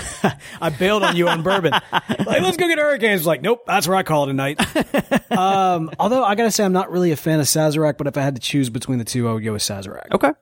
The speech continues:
Speaker 2: that's fair. Hur-,
Speaker 1: Sazerac.
Speaker 2: Hurricane is like a, a, one of the, the one or two fruity drinks that I really enjoy. Like, I, I just, I
Speaker 1: <laughs> Right.
Speaker 2: love
Speaker 1: One or two
Speaker 2: lo-,
Speaker 1: fruity drinks
Speaker 2: I
Speaker 1: that he
Speaker 2: mean, don't,
Speaker 1: enjoys.
Speaker 2: there's no other one out there. But
Speaker 1: Uh-huh.
Speaker 2: like, I,
Speaker 1: <laughs>
Speaker 2: I'm just saying, I love a Hurricane. Hurricanes are delicious.
Speaker 1: All right.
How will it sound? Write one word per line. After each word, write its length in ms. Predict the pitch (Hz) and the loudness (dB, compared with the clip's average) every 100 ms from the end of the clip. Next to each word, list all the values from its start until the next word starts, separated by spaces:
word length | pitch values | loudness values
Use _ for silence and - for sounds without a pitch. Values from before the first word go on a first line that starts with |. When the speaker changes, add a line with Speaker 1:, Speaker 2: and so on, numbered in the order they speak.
| - | -6
Speaker 2:
that's 140 | 214 | -6
fair. 260 | - 190 180 - | 0 -2 -2 -4
Hur-, 120 | - | 0
Speaker 1:
Sazerac. 120 | 151 | 0
Speaker 2:
Hurricane 440 | 269 - 339 330 277 | 0 0 0 2 2
is 140 | 214 | 2
like 200 | 185 180 | 0 0
a, 260 | 175 143 - - | 0 0 -2 -4
a, 120 | 151 135 | -4 -4
one 220 | 165 240 | -2 0
of 80 | 208 | -2
the, 100 | - _ | -8 _
the 140 | 160 175 | -4 -2
one 460 | 170 233 262 233 - | 0 2 2 0 0
or 120 | 151 | -4
two 560 | - 208 208 202 180 - _ | -2 -2 0 0 -2 -10 _
fruity 440 | - - 208 208 175 | -20 -4 -2 0 -2
drinks 460 | 127 143 147 - | 0 0 -2 -4
that 120 | 131 | -2
I 40 | 117 | -2
really 420 | 113 135 139 131 | -2 0 2 2
enjoy. 360 | 110 101 107 107 | 0 0 0 0
Like, 320 | 104 104 151 | 0 -2 -4
I, 140 | 151 | -6
I 20 | 156 | -6
just, 320 | 170 - - | -6 -8 -6
I 40 | |
Speaker 1:
<laughs> 40 | 143 | -2
Right. 180 | 143 139 | 0 2
Speaker 2:
love 520 | 165 151 127 113 - | 2 4 2 0 -4
Speaker 1:
One 360 | 147 165 170 180 | -4 -2 0 -2
or 260 | 151 139 | -2 -2
two 460 | 120 - 170 147 135 | -4 -4 0 0 0
Speaker 2:
lo-, 200 | 160 185 | 0 0
Speaker 1:
fruity 140 | 131 | -2
drinks 260 | 123 127 - | -4 -2 0
Speaker 2:
I 60 | |
Speaker 1:
that 100 | 254 | 2
he 80 | 466 | 0
Speaker 2:
mean, 100 | 117 | 0
don't, 200 | 294 320 | 0 -2
Speaker 1:
enjoys. 100 | - | -4
Speaker 2:
there's 320 | 196 262 262 226 | -2 -2 0 0
no 220 | 254 262 | 0 2
other 180 | 247 233 | 0 0
one 180 | 226 233 | 0 0
out 200 | 269 - | -4 -8
there. 100 | - | -2
But 180 | 156 165 | 0 2
Speaker 1:
Uh-huh. 80 | |
Speaker 2:
like, 200 | 143 160 | 2 0
I, 500 | 190 156 240 - 202 185 | 0 0 0 -2 -2 -2
Speaker 1:
<laughs> 120 | 190 190 | -2 -2
Speaker 2:
I'm 60 | 214 | -2
just 200 | 202 214 | -2 0
saying, 260 | 190 123 | 0 2
I 100 | 131 | 0
love 300 | 170 165 165 139 | 0 2 2 0
a 40 | |
Hurricane. 480 | 123 113 - 90 82 | 0 -2 -4 -12 -4
Hurricanes 420 | 139 139 127 107 | -2 2 0 -2
are 40 | |
delicious. 340 | 107 98 139 139 | -6 -8 -12 -8
Speaker 1:
All 160 | 123 135 | -4 -2
right. 220 | 120 | -4